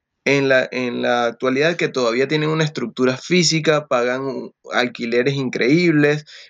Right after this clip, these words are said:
para poder tener un montón de equipos que se van, ah, haciendo obsoletos, que pudieran invertir ese dinero,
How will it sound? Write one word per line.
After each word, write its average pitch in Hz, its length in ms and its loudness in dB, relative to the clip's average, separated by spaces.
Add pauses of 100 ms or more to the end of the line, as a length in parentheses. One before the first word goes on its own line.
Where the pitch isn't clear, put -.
para 139 300 2
poder 151 240 -4
tener 180 460 -2
un 147 180 -4
montón 156 500 0
de 131 220 4
equipos 180 720 -4 (680)
que 131 140 4
se 123 180 2
van, 123 240 2 (240)
ah, - 160 -4 (100)
haciendo 139 480 2
obsoletos, 156 840 -2 (320)
que 135 160 0
pudieran 135 460 -4
invertir 139 520 -4
ese 120 280 -2
dinero, 143 580 0